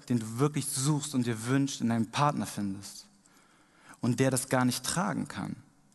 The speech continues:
Es sind zusätzliche Belastungen und Sorgen, die dabei entstehen. Und Paulus sieht das und empfiehlt, ehelos zu sein. Paulus macht weiter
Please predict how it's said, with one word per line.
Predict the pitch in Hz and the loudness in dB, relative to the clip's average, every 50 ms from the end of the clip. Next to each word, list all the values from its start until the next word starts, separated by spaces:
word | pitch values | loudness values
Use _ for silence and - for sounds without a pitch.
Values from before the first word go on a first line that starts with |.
| _ _ _ _ _ _ _ _ _ _ _ _ _ - | _ _ _ _ _ _ _ _ _ _ _ _ _ -14
Es | - - | -4 -4
sind | 117 107 | -2 -2
zusätzliche | - - - 156 165 165 - - 147 - - 123 | -2 -2 0 2 2 2 2 0 -2 -4 -4 -2
Belastungen | 113 123 127 135 151 160 - - 135 123 120 | 0 2 2 4 2 2 0 0 0 2 2
und | 120 117 113 | 2 2 0
Sorgen, | 113 113 123 135 156 165 143 117 | 0 2 2 2 4 4 2 2
die | 107 107 | 0 0
dabei | 104 107 104 101 107 107 107 | -2 -4 -4 -2 -4 -4 -4
entstehen. | - 104 101 - - - - 107 104 101 101 104 - - - - - - - - - - - - - - - | -4 -4 -4 -6 -6 -6 -4 -4 -4 -4 -4 -8 -10 -16 -20 -20 -20 -20 -20 -20 -20 -20 -20 -20 -20 -10 -4
Und | 120 113 - | -2 -2 -2
Paulus | - - 143 143 139 131 110 107 107 | 0 2 2 4 4 2 0 -2 -2
sieht | 120 170 196 - - | 0 -2 -2 0 -2
das | 120 123 151 170 - - - - - - _ _ _ _ _ _ _ _ _ _ _ _ _ _ _ _ _ _ _ _ _ - | -2 -2 -2 -4 -8 -10 -14 -16 -18 -20 _ _ _ _ _ _ _ _ _ _ _ _ _ _ _ _ _ _ _ _ _ -2
und | 120 117 | 0 0
empfiehlt, | 117 113 113 - - - 151 139 - - | 2 0 0 -2 -2 -2 0 -2 -2 -2
ehelos | - 156 151 120 104 98 98 98 - - - | -2 -2 0 0 -2 -2 -6 -8 -8 -10 -10
zu | - 107 | -10 -8
sein. | 95 104 95 92 92 98 104 - - _ _ _ _ _ _ _ _ - - _ _ _ _ _ _ _ _ - - - - - - - - _ _ _ _ _ _ _ _ _ _ _ _ _ _ _ _ _ _ _ _ _ _ _ _ _ _ _ _ _ _ _ _ _ _ _ _ _ _ - - - - - - - - - - - - - - - | -8 -6 -6 -6 -6 -8 -10 -14 -20 _ _ _ _ _ _ _ _ -20 -20 _ _ _ _ _ _ _ _ -14 -14 -14 -18 -20 -20 -20 -20 _ _ _ _ _ _ _ _ _ _ _ _ _ _ _ _ _ _ _ _ _ _ _ _ _ _ _ _ _ _ _ _ _ _ _ _ _ _ -20 -20 -20 -18 -20 -20 -20 -20 -20 -20 -20 -20 -20 -10 -2
Paulus | - 139 151 160 165 156 - | 2 2 2 2 2 0 0
macht | 147 131 127 - 113 | -2 -2 -2 -2 -2
weiter | 117 113 117 117 - 135 135 151 160 | -2 0 0 0 -2 -2 -2 -2 -4